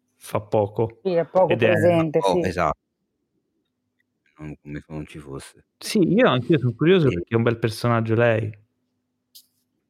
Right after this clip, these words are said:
Speaker 3: Mm. Però, non so.
Speaker 2: Allora, ci sono solo due
Speaker 3: Uno di quei
Speaker 2: opzioni. O è una figata o è una cagata. <laughs> Cioè, non c'è molt'altro da dire, per forza.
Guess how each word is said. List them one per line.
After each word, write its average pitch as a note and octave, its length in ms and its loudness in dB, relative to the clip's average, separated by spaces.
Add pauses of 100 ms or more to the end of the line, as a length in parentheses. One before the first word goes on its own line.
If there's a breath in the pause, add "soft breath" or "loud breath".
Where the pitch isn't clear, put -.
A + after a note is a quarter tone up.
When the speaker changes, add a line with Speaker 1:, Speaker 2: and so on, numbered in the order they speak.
Speaker 3:
Mm. G#2+ 160 -2 (1800)
Però, B2 540 0
non F#2 300 -14
so. D2 240 -10
Speaker 2:
Allora, A3+ 320 2
ci C4 160 2
sono D4 240 2
solo D#4+ 260 2
due D#4 240 6
Speaker 3:
Uno C#4+ 100 6
di G#3 100 -8
quei G#3 160 2
Speaker 2:
opzioni. F3+ 440 0
O C#4 160 4
è D4+ 40 4
una C4 160 2
figata D4+ 640 2
o A#3+ 100 4
è A#3+ 40 4
una A3+ 120 0
cagata. F3+ 580 2
<laughs> - 0 -
Cioè, A#3+ 300 2
non C#4 140 4
c'è C4+ 180 4
molt'altro G#3 520 2
da G3 140 4
dire, F3+ 320 2
per A3 160 0
forza. F3 580 2